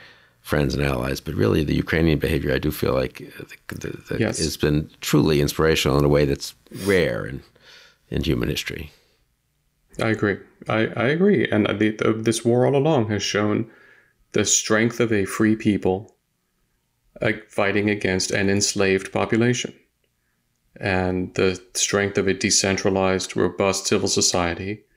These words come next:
Speaker 2: against a vicious, brutal autocracy. Um, that is a lesson that we should take close to heart.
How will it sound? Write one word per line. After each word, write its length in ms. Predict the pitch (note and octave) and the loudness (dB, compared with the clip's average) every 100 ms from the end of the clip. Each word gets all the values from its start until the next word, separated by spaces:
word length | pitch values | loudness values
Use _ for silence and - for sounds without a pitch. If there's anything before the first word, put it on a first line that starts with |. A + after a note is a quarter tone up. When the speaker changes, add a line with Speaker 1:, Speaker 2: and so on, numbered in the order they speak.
| _ _ _ _ - | _ _ _ _ -6
Speaker 2:
against 600 | A2+ G#2 - F#2 F#2 - | -4 -2 -2 0 0 0
a 100 | G2 | 0
vicious, 460 | G2+ G2 F#2 F#2+ | 0 -2 0 -2
brutal 400 | - - F#2 F#2 | -2 0 2 4
autocracy. 760 | F#2+ G2 A#2 B2 - - - - _ _ _ _ _ _ _ - | 2 2 0 -2 -6 -10 -12 -16 _ _ _ _ _ _ _ -4
Um, 420 | F#2+ F2+ F2+ F2 _ _ _ _ _ - | 0 0 -2 -8 _ _ _ _ _ -4
that 200 | G#2 G2+ | 0 0
is 140 | G2+ | 2
a 80 | G2+ | 0
lesson 440 | G2+ F2+ F#2 G2+ F#2+ | 0 0 2 0 0
that 100 | F#2+ | 0
we 120 | G2 | 0
should 200 | G2 G2+ | 0 0
take 240 | G2+ G2 | -2 0
close 220 | G#2 G#2 - | 0 0 -2
to 80 | |
heart. 340 | A2+ B2+ D3 | -4 -4 -8